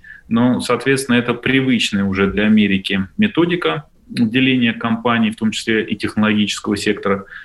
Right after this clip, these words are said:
но пока, конечно, ещё не было опыта деления ин-, компаний, которые занимаются,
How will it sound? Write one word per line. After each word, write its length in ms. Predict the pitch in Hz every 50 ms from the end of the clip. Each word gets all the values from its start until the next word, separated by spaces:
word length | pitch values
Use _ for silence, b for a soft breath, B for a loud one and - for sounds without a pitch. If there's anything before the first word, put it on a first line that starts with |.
| B B B
но 320 | - - 123 123 117 -
пока, 300 | - 113 - - 147 143
конечно, 400 | 147 127 117 123 123 123 - 117
ещё 200 | 110 - - 127 113 113 110 113 -
не 220 | 117 113 120 131 131
было 280 | 107 107 107 104 104
опыта 480 | - - 127 123 127 - 123 - - 98
деления 520 | 95 101 104 104 117 117 107 110 110 107
ин-, 280 | - 117 113 120 117 98 - -
компаний, 460 | - 110 107 104 - 120 120 113 104
которые 380 | - - 98 98 - 107 107 104
занимаются, 640 | 98 95 101 104 110 113 113 110 107 - - 101